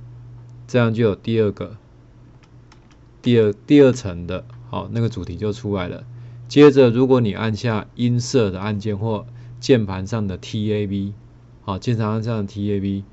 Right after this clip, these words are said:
其实就是第二个，下一个分支，下一个分支。那一样的相同分支，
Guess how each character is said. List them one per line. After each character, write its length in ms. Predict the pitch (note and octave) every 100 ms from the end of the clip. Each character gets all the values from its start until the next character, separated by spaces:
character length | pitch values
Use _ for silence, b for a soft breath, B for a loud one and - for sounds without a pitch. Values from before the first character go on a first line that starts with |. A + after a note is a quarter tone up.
| B B -
其 160 | - A2
实 140 | G2+
就 120 | G2
是 120 | G2 G#2
第 260 | - G#2+
二 80 | G2
个， 180 | - G#2+
下 340 | - - C3 A2+
一 60 |
个 120 | F#2+ F#2
分 260 | G2+ F#2+
支， 300 | F#2 F#2 F#2 G2 - - - - - -
下 220 | - B2 A2
一 60 |
个 120 | G2 F2+
分 240 | G2 F#2
支。 260 | G2 F2+ F#2 - - - - - - - - - - - - - - -
那 140 | -
一 140 | F#2+ A2+
样 180 | C3 A#2+
的 180 | G2+ - - - -
相 240 | - C#3+
同 200 | C3 A2+
分 240 | G#2+ B2 B2
支， 380 | B2 A#2+ A#2